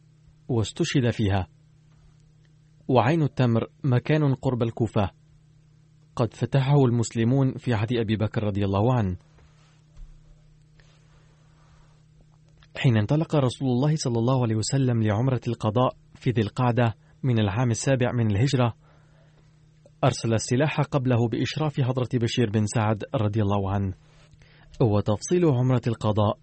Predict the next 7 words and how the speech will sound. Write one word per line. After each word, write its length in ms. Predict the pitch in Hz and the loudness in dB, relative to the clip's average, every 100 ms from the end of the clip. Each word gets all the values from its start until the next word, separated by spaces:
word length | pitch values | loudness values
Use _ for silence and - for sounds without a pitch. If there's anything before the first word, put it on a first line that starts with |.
| - | -4
أن 160 | 113 98 | -2 0
رسول 420 | 98 98 147 139 | 0 -2 -2 -2
الله 300 | 131 147 147 | 0 0 0
صلى 260 | - 117 | -2 -2
الله 320 | 110 120 139 117 | 0 0 0 0
عليه 180 | 107 | 0
وسلم 580 | 104 101 131 123 113 101 | -2 -2 0 2 0 -2